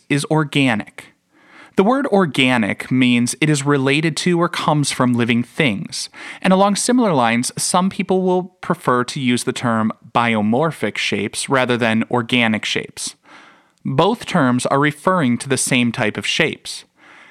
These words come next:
In fact, they have very similar meanings, as bio means life and morph means forms, so both terms are referring to a category of shapes similar to living things. Now, the nature of living things is somewhat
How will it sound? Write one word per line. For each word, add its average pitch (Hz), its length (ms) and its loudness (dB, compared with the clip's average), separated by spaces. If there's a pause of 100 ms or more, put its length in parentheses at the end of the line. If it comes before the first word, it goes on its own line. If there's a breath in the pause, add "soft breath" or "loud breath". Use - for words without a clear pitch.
(300 loud breath)
In 170 80 4
fact, 170 340 2
they 165 200 2
have 165 180 2
very 170 340 2
similar 170 480 2
meanings, 131 540 0
as - 220 -2
bio 139 420 2
means 127 340 0
life 123 520 0
and 113 240 0
morph 120 400 0
means 110 260 -2
forms, 113 640 -2 (300 loud breath)
so 226 180 2
both 226 320 2
terms 131 400 2
are 143 140 2
referring 156 460 0
to 165 140 0
a 143 60 0
category 190 560 2
of 139 80 -2
shapes - 480 0
similar 147 540 2
to - 120 -2
living 113 420 0
things. - 580 -2 (600)
Now, 156 200 0
the 160 160 2
nature 196 400 2
of 143 80 -2
living 131 320 2
things 110 580 -2 (460 loud breath)
is 180 360 2
somewhat 208 480 2